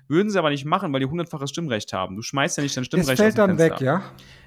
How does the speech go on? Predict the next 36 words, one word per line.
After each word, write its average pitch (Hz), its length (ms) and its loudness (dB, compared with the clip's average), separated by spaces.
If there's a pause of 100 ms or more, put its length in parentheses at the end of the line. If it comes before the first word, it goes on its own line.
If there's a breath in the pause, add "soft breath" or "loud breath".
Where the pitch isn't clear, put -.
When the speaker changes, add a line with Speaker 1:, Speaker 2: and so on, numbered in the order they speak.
Speaker 1:
Im 165 100 -4
Prinzip 202 320 0
kannst 185 200 -2
du 139 40 -6
es 139 80 -4
rausnehmen. 175 300 2
Ich 156 60 -6
hab's 156 120 -10
jetzt 139 180 -6
drin 180 140 -2
gelassen. 147 540 0
Wir 117 100 -2
sind 135 140 -4
jetzt 127 120 -6
hier 123 120 0
bei 113 100 2
Fully 139 220 -2
Diluted 120 260 -2
Shares, 139 260 -2
macht 127 160 -4
kaum 127 220 -2
Unterschied. 139 480 -4
Wir 123 100 -2
haben 123 120 -2
sechs 135 200 -6
Komma 123 200 -2
zwei 123 160 -4
Millionen 117 240 -2
Aktien, - 280 -4
die 110 60 -4
momentan 113 460 -4
ausstehend - 1000 -2
sind 127 300 0
und, 113 360 -2
ähm, 104 600 -4
ja, 107 260 -4